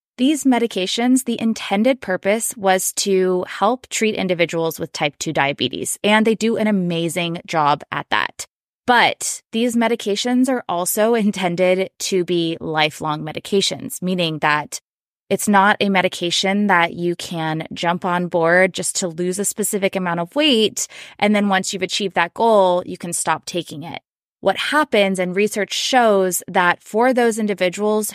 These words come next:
who cease the medications, your weight loss will come back,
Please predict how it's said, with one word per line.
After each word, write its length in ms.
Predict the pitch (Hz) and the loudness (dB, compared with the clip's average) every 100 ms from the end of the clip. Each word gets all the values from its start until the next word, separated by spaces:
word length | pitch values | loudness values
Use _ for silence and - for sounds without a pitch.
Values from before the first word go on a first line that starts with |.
| - | 0
who 560 | 190 180 175 175 175 - _ - | 2 2 2 2 0 -6 _ -12
cease 720 | - - 262 247 - - - | -8 0 2 2 0 -4 -6
the 680 | 196 202 190 185 180 175 175 - - _ _ _ | -4 0 2 2 2 0 -2 -6 -20 _ _ _
medications, 1000 | 214 185 185 180 170 - 170 175 175 - - _ _ _ | -2 0 0 -2 -4 -2 -4 -4 -4 -6 -8 _ _ _
your 220 | 196 226 254 | 0 2 4
weight 220 | 233 196 | 2 4
loss 520 | 175 170 - - - - | 2 2 -4 -10 -14 0
will 140 | 190 | 0
come 280 | - 196 185 | 0 -2 2
back, 480 | 170 160 160 - | 4 2 0 -12